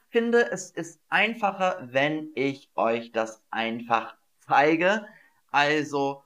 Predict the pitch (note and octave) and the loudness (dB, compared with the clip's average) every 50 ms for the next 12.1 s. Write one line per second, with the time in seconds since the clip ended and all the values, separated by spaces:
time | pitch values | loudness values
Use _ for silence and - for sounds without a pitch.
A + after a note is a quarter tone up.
0 | _ _ _ _ - E3+ D#3 D#3 D3+ D3 A#2+ A#2 A#2 A#2 A#2 - _ G#2+ G#2+ G2+ | _ _ _ _ -8 -6 -6 -6 -2 -2 0 0 0 -4 -8 -14 _ -16 -14 -14
1 | G2 F#2+ F#2+ _ _ _ _ _ _ _ _ - B2 B2+ C3+ C#3+ C#3+ D3 D3+ D#3 | -14 -16 -20 _ _ _ _ _ _ _ _ -2 0 2 4 4 4 6 6 4
2 | D#3+ F3+ G#3 A3 - - _ _ _ _ _ _ _ _ - A#2 A#2+ D3 F#3 G#3 | 4 2 -2 -6 -12 -18 _ _ _ _ _ _ _ _ -12 -2 2 2 2 2
3 | - - _ _ _ _ _ _ _ _ _ _ _ _ - A#2 A#2 A2+ - A#2 | 0 -10 _ _ _ _ _ _ _ _ _ _ _ _ -6 -4 -4 -4 -2 -2
4 | B2+ C#3 D3+ D#3+ E3+ F3 F3 F#3 G#3+ A#3 A#3 A#3 - - _ _ _ A#2+ B2 C3+ | 0 2 4 4 4 4 6 6 6 4 4 2 -4 -10 _ _ _ -2 0 2
5 | C#3+ C#3+ D3+ D#3+ E3+ F#3+ G3+ G3 - - _ B2 A#2+ C3 D#3 F3+ F3+ - - _ | 4 6 6 6 4 2 0 -4 -12 -16 _ -14 -4 -2 -2 -2 -2 -6 -16 _
6 | _ _ _ _ _ _ _ - B2 B2 A#2+ A#2 A#2 A#2 A#2 C3+ D3+ E3+ F#3 F#3+ | _ _ _ _ _ _ _ -4 -2 -2 -2 -4 -6 -4 -2 0 2 4 4 4
7 | F3 F3+ G#3 A#3 A#3 A#3 - - _ _ _ _ C3 C3 C3+ - - D#3+ D#3+ D#3+ | 4 4 4 4 2 0 -8 -16 _ _ _ _ 0 0 0 0 -4 -6 -6 -6
8 | - _ - A2 A#2 A2+ A#2+ B2+ C3+ D#3+ F#3 F#3 - _ _ _ _ _ _ _ | -10 _ 2 4 4 4 4 2 0 0 -2 -6 -10 _ _ _ _ _ _ _
9 | _ _ C#3 D3 E3+ G3 G#3+ A3 A3+ A3+ A3+ G#3 E3+ C#3+ C3 C3 C#3 C3+ - D#3 | _ _ 4 4 6 6 4 4 2 0 0 0 2 2 2 2 0 -2 -2 -6
10 | E3+ E3 E3+ E3 E3+ F3+ - - B2 A#2+ A#2 A#2 A#2 D3 C#3+ - - E3 E3+ F3+ | -6 -6 -4 -4 -4 -2 -2 -2 -2 -2 -4 -4 -6 -6 -6 -4 -2 -2 -2 -2
11 | - - - B2+ B2 A#2 A#2 B2+ C#3+ D#3 E3 E3 D#3+ E3 - A2 G#2+ G#2 G2+ G2+ | -4 -8 -14 -16 -16 -8 -2 2 4 4 4 4 2 0 -2 0 0 0 -2 -6
12 | G2+ - | -14 -18